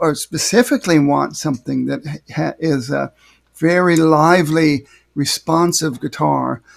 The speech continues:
that, uh, has a lot of punchy, uh, sort of, uh, vintagey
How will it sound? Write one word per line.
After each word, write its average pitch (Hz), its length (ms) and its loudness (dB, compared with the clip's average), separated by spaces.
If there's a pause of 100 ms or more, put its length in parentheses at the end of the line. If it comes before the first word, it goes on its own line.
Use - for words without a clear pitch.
(180)
that, 143 600 -4
uh, 139 340 -2 (320)
has 151 340 -2
a 143 60 -2
lot 139 240 0
of 131 180 -6 (220)
punchy, 143 680 0 (680)
uh, 139 140 -4
sort 139 320 -2
of, 120 300 -6
uh, 135 180 -4
vintagey 143 1040 -2